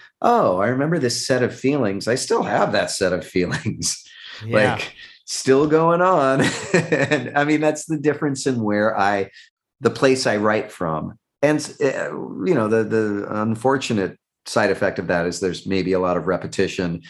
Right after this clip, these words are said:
Speaker 1: but I also notice the teachers that I really appreciate, whether it's somebody like Mary Oliver or Thich Nhat Hanh, or, you know, it's like,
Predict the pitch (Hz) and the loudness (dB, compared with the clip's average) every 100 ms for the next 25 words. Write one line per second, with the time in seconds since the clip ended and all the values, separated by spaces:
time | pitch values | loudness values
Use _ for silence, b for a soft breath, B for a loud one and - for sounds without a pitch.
0 | B B B - 92 95 104 104 95 92 | B B B -4 0 0 0 2 2 0
1 | 101 92 90 82 - 85 85 80 80 B | -2 0 0 -2 -4 -4 -2 -2 -4 B
2 | B B _ _ _ _ - 123 120 110 | B B _ _ _ _ -2 -2 0 0
3 | 92 - 90 87 90 87 85 82 - 110 | 0 0 0 2 2 0 0 -2 0 -2
4 | - 87 78 78 - - 82 87 82 - | 0 -2 0 -2 -4 -4 -2 0 -2 -4
5 | 87 82 82 80 80 - _ _ 302 120 | -4 -4 -2 -2 -4 -10 _ _ -4 0
6 | 95 85 82 85 80 78 - - 101 85 | 0 0 -2 -2 -2 -4 -8 -6 -4 -4
7 | - 82 85 73 87 87 87 85 - 87 | -4 -6 -6 -6 -4 -2 -2 -4 -4 -4
8 | - 110 87 85 - 95 - | -2 -2 -4 -4 -2 -2 -4